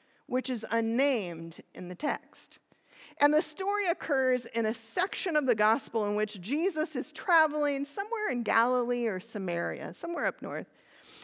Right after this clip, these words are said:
nowhere close to Bethany, which is outside of Jerusalem. And what is peculiar there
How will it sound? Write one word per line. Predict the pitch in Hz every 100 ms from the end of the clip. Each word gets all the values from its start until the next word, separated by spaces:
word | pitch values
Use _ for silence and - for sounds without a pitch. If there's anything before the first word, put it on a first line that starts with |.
| -
nowhere | 240 277 349 392 349 330
close | - - - 294 285 262 - - _ _ _ _
to | - 247
Bethany, | 196 208 240 214 190 180 175 - _ _
which | 202 208
is | 208
outside | 196 175 - 180 175
of |
Jerusalem. | 175 247 302 302 - 160 151 165 - _ _ _ _ _ _ _ - - -
And | 320
what | 339
is | 427 415
peculiar | - 370 269 - 427 494 349 359 330
there | 233 226 214 165 151 165 208 285